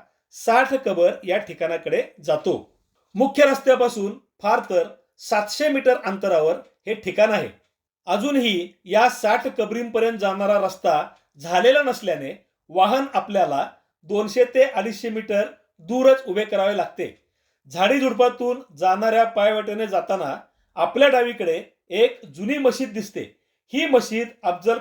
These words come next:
खानानेच बांधलेली आहे. इथून जवळच रस्त्याच्या शेवटाला डावीकडे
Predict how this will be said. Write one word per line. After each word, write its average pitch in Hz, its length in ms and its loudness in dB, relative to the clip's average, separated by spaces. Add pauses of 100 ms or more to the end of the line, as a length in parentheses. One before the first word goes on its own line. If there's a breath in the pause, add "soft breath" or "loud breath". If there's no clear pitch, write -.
खानानेच 214 500 0
बांधलेली 214 400 0
आहे. 151 180 -2 (640)
इथून 277 320 0
जवळच 233 600 4 (240)
रस्त्याच्या 220 640 -4
शेवटाला 190 640 0 (300)
डावीकडे 180 600 0